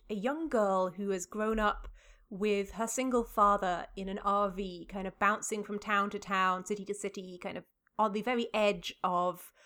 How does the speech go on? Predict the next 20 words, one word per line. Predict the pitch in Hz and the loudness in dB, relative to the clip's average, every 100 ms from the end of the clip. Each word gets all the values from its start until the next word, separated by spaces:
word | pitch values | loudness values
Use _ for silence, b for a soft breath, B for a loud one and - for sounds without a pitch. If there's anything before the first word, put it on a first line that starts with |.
| b b b _ | b b b _
being | 247 247 | 4 6
able | 233 226 | 6 6
to | 226 | 2
afford | 214 - 196 202 | 0 2 4 2
food | - 285 254 240 | 2 2 4 4
and | 208 208 | 2 0
clothes | 247 226 202 190 | 4 6 6 2
and | 196 | -4
things | 220 208 202 | -2 -2 -2
like | 185 214 | -2 4
that, | 233 170 - b b b _ - | 4 4 0 b b b _ -4
because | 233 - 233 226 | -4 2 0 2
her | 226 | -4
father | - 226 226 | 4 6 6
has | 185 208 - | 2 -4 -4
a | |
quest. | - - 190 - - - - _ _ _ _ _ _ _ - | -12 -2 -2 0 -4 -6 -6 _ _ _ _ _ _ _ -6
And | 214 220 | 0 2
that | 277 - | 2 0
quest | - 214 208 - | 2 2 2 -6